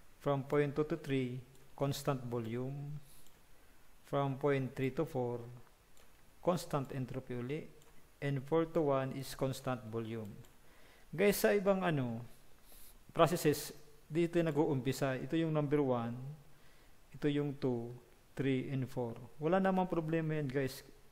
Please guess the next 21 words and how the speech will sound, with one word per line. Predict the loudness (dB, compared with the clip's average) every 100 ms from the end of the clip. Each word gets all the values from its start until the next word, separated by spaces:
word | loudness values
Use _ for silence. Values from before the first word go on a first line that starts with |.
| -2
kahit | 2 2 0
saan | -2 0
siya | -2
mag-umpisa | -2 -4 -4 -2 -2
dito | 0 0
sa | 0 0
dalawang | 0 2 0
point | 0 -2 -2
na | -2 -4
ito. | -4 -6
Pero | 0 4 4
usually, | 4 2 2 2 0 -6 -14 -18 -20 -20 -8
ang | -4 -2
umpisa | -2 0 2
niyan | 0 0
ay | 0
nandito | 2 0 -2 -2
talaga | -2 0 0
siya | -2 -2 -4 -4 -8
sa | -4 -4 -4 -10 -4
expansion. | -2 -2 4 4 4 2 2